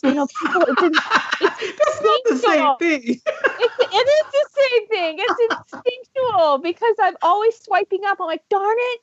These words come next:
Speaker 1: you know, I, where's my camera?" And, you know, I'm just not used to hitting an icon. I'm used to instantly swiping with my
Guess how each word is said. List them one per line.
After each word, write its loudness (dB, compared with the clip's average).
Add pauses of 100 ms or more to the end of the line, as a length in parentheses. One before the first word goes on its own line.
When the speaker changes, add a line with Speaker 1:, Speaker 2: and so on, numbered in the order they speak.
Speaker 1:
you -4
know, 0
I, 0 (140)
where's 0
my 0
camera?" 0 (360)
And, 0
you 0
know, 2
I'm 2
just 0
not -6
used 0
to 2
hitting 2
an 2
icon. 0
I'm 0
used 0
to 0
instantly 0
swiping 0
with 0
my 0